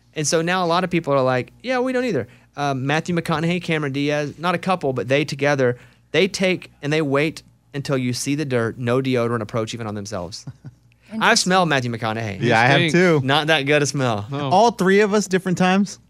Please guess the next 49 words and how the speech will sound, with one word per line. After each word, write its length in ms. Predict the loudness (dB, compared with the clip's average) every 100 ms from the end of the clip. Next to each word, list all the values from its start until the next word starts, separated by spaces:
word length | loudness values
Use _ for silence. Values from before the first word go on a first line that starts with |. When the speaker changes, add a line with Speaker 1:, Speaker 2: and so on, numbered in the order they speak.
| _
Speaker 4:
Yeah. 340 | -6 -4 -4 -2
Speaker 3:
Yeah. 200 | 0 2
Speaker 4:
He's 220 | 2 -2 -4
not, 300 | -4 -6 -8 -12
uh, 140 | -12 -10
he's 320 | -10 -12 -16 _ _ _ _ _ _ _
not 200 | -6 -6
pleasant 320 | -4 -4 -4 -8
to 80 |
be 120 | -6 -6
around. 320 | -6 -8 -12 _ _ _ _ _
Speaker 1:
As 160 | 0 0
a 60 | -2
person, 420 | 0 0 0 -2
I 120 | -2
found 280 | -2 -2 0
Speaker 4:
No, 60 | 4
Speaker 1:
him 60 |
Speaker 4:
no, 60 | 4
I'm 80 | 4
Speaker 1:
pretty 80 | 4
Speaker 4:
saying 160 | 4
the 60 | 4
Speaker 1:
pleasant. 280 | 2 2 2
Speaker 4:
smell, 320 | 4 6 4
Speaker 1:
Yeah. 80 | 2
Speaker 4:
the 40 | 2
smell. 600 | 0 0 2 2 0 -8 _ _ _
Speaker 1:
Ashton 340 | 0 0 0 -2
Kutcher, 300 | 0 0 -2
Mila 220 | 0 -2
Kunis, 560 | -2 -2 -2 -2 -4
we 60 | -8
talked 180 | -8 -6
about 120 | -2
that. 180 | -2 -4 -8 -20 _
Jake 320 | 0 2 2 -2
Gyllenhaal 580 | 0 2 2 0 0 0
says 480 | 0 2 2 -4 -10 _
more 300 | -4 0 0
and 80 | 0
more 280 | 0 0 0
he 100 | 0
finds 280 | -4 -4 -2
bathing 440 | 0 0 0 -4
to 40 | -4
be 100 | -2
less 240 | -2 -2
necessary. 560 | -6 -8 -8 -10 -10 -14